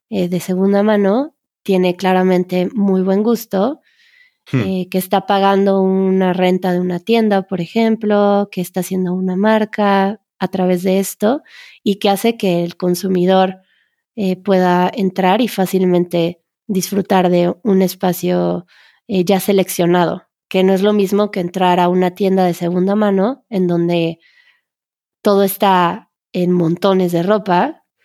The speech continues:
Speaker 1: eh, que bueno,
Speaker 2: Sí.
Speaker 1: a mí me encanta esto, es como, para mí es
Speaker 2: <laughs>
Speaker 1: como la búsqueda del tesoro, <laughs> eh, que eso hay mucho en México, por ejemplo, como montones de ropa en donde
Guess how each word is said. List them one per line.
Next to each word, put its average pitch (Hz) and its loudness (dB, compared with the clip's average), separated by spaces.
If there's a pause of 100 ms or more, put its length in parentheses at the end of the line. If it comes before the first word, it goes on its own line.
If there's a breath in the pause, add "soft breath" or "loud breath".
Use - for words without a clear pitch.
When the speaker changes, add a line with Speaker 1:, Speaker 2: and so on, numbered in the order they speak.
(440)
Speaker 1:
eh, 180 -6
que 185 -2
bueno, 175 2
Speaker 2:
Sí. - -10
Speaker 1:
a 196 -2
mí 185 4
me 180 4
encanta 175 -2
esto, 190 -8
es - -16
como, 185 -2
para 180 2
mí 190 2
es 180 -2
Speaker 2:
<laughs> - -
Speaker 1:
como 196 2
la 175 2
búsqueda 190 0
del 175 -2
tesoro, 180 -2 (180)
<laughs> - -4 (1200 loud breath)
eh, 190 2
que 202 0
eso 190 0
hay 190 2
mucho 190 0
en 190 0
México, 185 -6
por 190 -10
ejemplo, 190 -6
como 175 -6
montones 180 0
de 190 0
ropa 185 0
en 196 -4
donde 180 -2